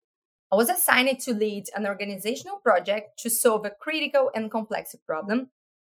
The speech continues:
that had been impacting the quality and delivery time of new products packaging. This project was assigned to me with a previous diagnosis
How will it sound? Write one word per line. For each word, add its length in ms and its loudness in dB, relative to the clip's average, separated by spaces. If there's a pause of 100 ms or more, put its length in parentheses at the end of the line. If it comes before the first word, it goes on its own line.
(360)
that 180 6
had 300 -2
been 140 0
impacting 680 2
the 180 -2
quality 300 2 (100)
and 140 -6
delivery 400 -4 (100)
time 380 2
of 240 -2
new 180 -6
products 640 -2
packaging. 380 2 (720)
This 160 0
project 580 6
was 320 4
assigned 460 -2
to 100 -6
me 300 -6 (260)
with 180 0
a 60 2 (100)
previous 380 -4 (120)
diagnosis 680 0